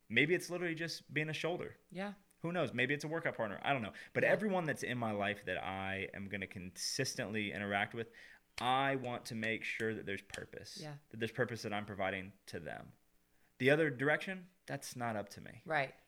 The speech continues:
Speaker 1: But purpose, at least one
Speaker 2: Going
Speaker 1: way.
Speaker 2: your way. Well, that's all you can control. At the end
Speaker 1: Absolutely.
Speaker 2: of the day, that's all we can control. I think your dad would be really freaking proud of you.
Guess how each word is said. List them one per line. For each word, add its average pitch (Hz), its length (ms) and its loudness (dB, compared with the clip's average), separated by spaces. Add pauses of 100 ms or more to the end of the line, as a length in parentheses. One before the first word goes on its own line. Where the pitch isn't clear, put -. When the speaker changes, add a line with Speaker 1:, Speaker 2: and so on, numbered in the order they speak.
(260)
Speaker 1:
But 113 240 2 (220)
purpose, - 520 0 (260)
at 123 120 0
least 139 400 4
one 101 160 -2
Speaker 2:
Going 160 240 -4
Speaker 1:
way. 151 60 -6
Speaker 2:
your 151 120 -4
way. 135 200 -4
Well, 170 180 -6
that's 170 220 -4
all 170 80 -2
you 170 100 -6
can 165 160 -12
control. 151 480 -4 (240)
At 147 120 -8
the 160 80 -4
end 165 120 -2
Speaker 1:
Absolutely. 160 220 0
Speaker 2:
of - 40 4
the 160 40 4
day, 185 180 0
that's - 300 -10
all 143 180 -2
we 160 80 -6
can 160 160 -10
control. 151 340 -4 (500)
I - 40 -12
think 226 180 -4
your 269 80 0
dad 180 180 8 (100)
would - 20 -4
be 170 120 0
really 160 540 2
freaking 160 300 -8
proud 135 240 -2
of 135 60 -4
you. 131 220 -4